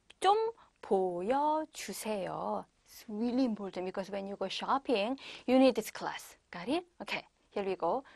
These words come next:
So please listen carefully and then follow me. Okay, let's talk about dialogue first. Here we go. And some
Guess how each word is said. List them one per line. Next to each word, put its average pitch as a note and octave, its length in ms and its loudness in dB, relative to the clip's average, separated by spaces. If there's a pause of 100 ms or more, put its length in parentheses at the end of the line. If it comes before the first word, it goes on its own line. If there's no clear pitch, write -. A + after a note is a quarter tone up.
(280)
So G#3 440 4 (320)
please A#3 420 2
listen G3 380 -6
carefully F3+ 580 0
and F3+ 180 -2
then F3+ 120 -4
follow F3+ 340 0
me. E3+ 300 -10 (200)
Okay, A3 280 0 (680)
let's - 240 8
talk F4 420 6
about A3+ 760 10
dialogue G#3 540 6
first. - 460 -6 (160)
Here F#3+ 140 -4
we F#3 120 -4
go. G#3+ 260 2
And F#3+ 280 -2 (260)
some A#3+ 480 0